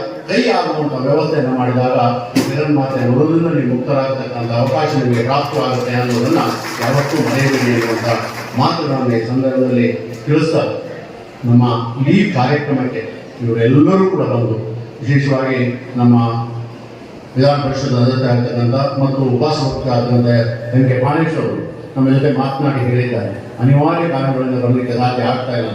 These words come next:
ಮೊನ್ನೆ ತಾನೇ ಅವರನ್ನು ಭೇಟಿ ಮಾಡಿದ್ವಿ, ಬರ್ತೀವಿ ಅನ್ನೋ ಭರವಸೆಯನ್ನು ಕೊಟ್ಟಿದ್ರು. ಆದ್ರೆ ಯಾವುದೋ ಕಾರಣಗಳಿಂದ ಬರ್ಲಿಕ್ಕೆ ಆಗೋದಿಲ್ಲ ಅಂತ ಹೇಳಿ ಅವರ ಸಂದೇಶವನ್ನು ಕಳಿಸಿದ್ದಾರೆ. ಭೋಜೇಗೌಡರು ಕೂಡ ಅದೇ ರೀತಿಯಾದ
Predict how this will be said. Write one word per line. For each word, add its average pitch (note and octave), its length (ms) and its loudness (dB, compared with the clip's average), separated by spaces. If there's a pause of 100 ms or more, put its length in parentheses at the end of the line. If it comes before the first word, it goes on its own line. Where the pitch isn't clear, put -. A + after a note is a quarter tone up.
ಮೊನ್ನೆ C#3+ 240 4
ತಾನೇ D3+ 220 2
ಅವರನ್ನು A#2+ 280 0
ಭೇಟಿ C3 280 2
ಮಾಡಿದ್ವಿ, A#2+ 340 2 (340)
ಬರ್ತೀವಿ E3+ 380 2
ಅನ್ನೋ F#3 200 4
ಭರವಸೆಯನ್ನು C3 500 0
ಕೊಟ್ಟಿದ್ರು. A2 360 -4 (380)
ಆದ್ರೆ C3+ 220 0 (260)
ಯಾವುದೋ D3+ 240 4 (140)
ಕಾರಣಗಳಿಂದ B2+ 440 -2 (180)
ಬರ್ಲಿಕ್ಕೆ B2 380 0
ಆಗೋದಿಲ್ಲ D3 460 0
ಅಂತ A#2 120 -2 (100)
ಹೇಳಿ B2 180 -2 (160)
ಅವರ A#2+ 160 0 (100)
ಸಂದೇಶವನ್ನು C3+ 580 2
ಕಳಿಸಿದ್ದಾರೆ. A#2+ 460 -2 (380)
ಭೋಜೇಗೌಡರು E3+ 640 2
ಕೂಡ B2+ 180 -2
ಅದೇ C#3 220 0
ರೀತಿಯಾದ B2+ 340 0